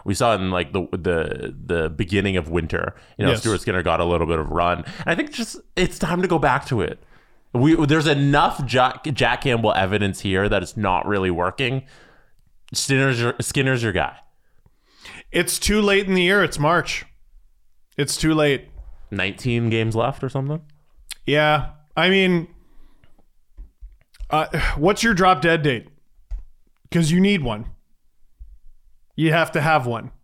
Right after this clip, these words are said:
Speaker 1: I'd be shocked if Jack Campbell's in net game one for the Edmonton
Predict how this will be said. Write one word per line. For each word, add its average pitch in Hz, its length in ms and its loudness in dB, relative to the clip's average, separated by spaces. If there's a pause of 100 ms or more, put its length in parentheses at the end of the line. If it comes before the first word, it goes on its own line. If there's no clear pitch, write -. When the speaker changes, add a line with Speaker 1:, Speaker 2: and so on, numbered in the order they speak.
(220)
Speaker 1:
I'd 170 200 2
be 254 100 4
shocked - 840 0 (640)
if - 340 -2 (140)
Jack 98 300 0
Campbell's 90 360 0
in 82 140 2
net 85 200 -2
game 76 200 -6
one 73 220 -4
for 78 120 -6
the 76 100 -4
Edmonton 71 360 -6